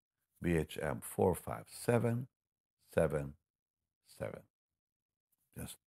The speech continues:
step out in faith and do it. Just like that woman with the, that came to Elisha with that miracle she needed, she said, "All is well." And it is well. And I say to you, "All is well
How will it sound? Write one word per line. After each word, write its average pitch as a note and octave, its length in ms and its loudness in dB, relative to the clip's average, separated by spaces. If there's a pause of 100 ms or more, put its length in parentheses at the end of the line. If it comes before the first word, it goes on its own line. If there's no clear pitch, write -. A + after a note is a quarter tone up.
(680)
step - 300 0
out E2+ 120 4
in D2 120 -2
faith E2+ 260 -2
and - 160 -8
do C#2 60 -6
it. - 180 -10 (840)
Just D#2+ 240 -4
like D#2 180 2
that D#2 140 2
woman E2 300 0
with C2 160 -8
the, - 160 -12 (720)
that - 140 -20
came E2+ 240 0
to D#2+ 280 -6
Elisha C#2+ 460 -2
with C2+ 140 -6
that C#2 200 -4
miracle D#2 420 0
she - 160 -8
needed, C#2 360 -4
she - 80 -8
said, - 280 -14 (1000)
"All C#2+ 200 -2
is C2+ 100 -4
well." C2 320 -4 (1300)
And D2 320 0 (260)
it D2+ 220 -6
is C#2 280 -8
well. - 280 -10 (500)
And C#2 160 -8
I B1 100 -8
say D#2 220 -4
to - 160 -8
you, C#2 220 -4 (560)
"All D#2 180 4
is D2+ 140 -4
well C#2+ 340 -2